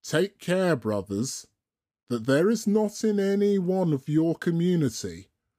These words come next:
a wicked mind, so unbelieving as to turn away from the living God. Every day, as long as this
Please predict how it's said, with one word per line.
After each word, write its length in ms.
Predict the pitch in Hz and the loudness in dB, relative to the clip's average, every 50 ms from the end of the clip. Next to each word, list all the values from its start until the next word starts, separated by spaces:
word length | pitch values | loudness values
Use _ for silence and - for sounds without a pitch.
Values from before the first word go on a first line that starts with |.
| _ _ - - _ _ _ | _ _ -20 -20 _ _ _
a 80 | - 143 | -2 -2
wicked 440 | 147 180 233 226 - 269 262 226 | 0 -2 -4 -2 0 0 0 0
mind, 840 | 196 185 180 196 202 196 170 151 131 104 92 87 80 82 78 - - _ _ _ _ _ _ _ _ _ _ _ _ _ | 0 0 0 0 0 0 -2 -2 -4 -6 -6 -8 -12 -14 -16 -20 -20 _ _ _ _ _ _ _ _ _ _ _ _ _
so 360 | _ - - - 208 247 269 | _ -8 -4 0 0 0 0
unbelieving 880 | 262 277 294 240 226 233 208 190 185 196 202 202 190 156 - 120 98 98 | 0 -2 -4 0 0 0 0 0 0 0 0 -2 -2 -4 -4 -6 -6 -8
as 200 | 101 107 - - | -10 -10 -10 -12
to 100 | - 143 | -12 -14
turn 420 | - - - - 190 214 220 226 | -12 -8 -2 0 2 2 4 2
away 540 | 240 233 190 170 170 170 170 156 131 107 98 | 2 0 0 0 -2 0 2 0 0 0 -4
from 340 | 95 - - 120 117 117 113 | -8 -8 -8 -4 -2 -2 0
the 120 | 120 120 | 0 2
living 440 | 117 117 139 143 139 151 147 143 135 | 2 2 2 2 2 0 0 0 0
God. 400 | 117 127 127 123 107 87 82 - - - _ _ _ _ _ _ _ _ _ _ _ _ _ _ _ _ _ _ _ _ _ _ _ _ _ _ _ _ _ _ _ _ _ _ _ _ | 0 0 0 2 0 -2 -6 -12 -18 -20 _ _ _ _ _ _ _ _ _ _ _ _ _ _ _ _ _ _ _ _ _ _ _ _ _ _ _ _ _ _ _ _ _ _ _ _
Every 580 | 147 165 170 156 139 - 117 117 110 95 90 90 | 0 0 0 0 -4 -8 -6 -6 -4 -4 -6 -8
day, 600 | - - 104 98 90 80 78 76 78 87 - _ _ _ _ _ _ _ _ _ _ _ _ _ _ _ _ _ _ _ | -10 -10 -8 -8 -8 -10 -12 -14 -16 -18 -20 _ _ _ _ _ _ _ _ _ _ _ _ _ _ _ _ _ _ _
as 200 | 135 139 131 - | -2 -2 0 0
long 360 | 156 160 170 196 214 220 - - | 0 2 2 2 2 2 0 -2
as 260 | 156 165 165 - - | -2 -4 -4 -4 -6
this 560 | 113 110 123 139 165 175 - - - - - | -6 -2 0 2 2 0 -2 -8 -14 -16 -20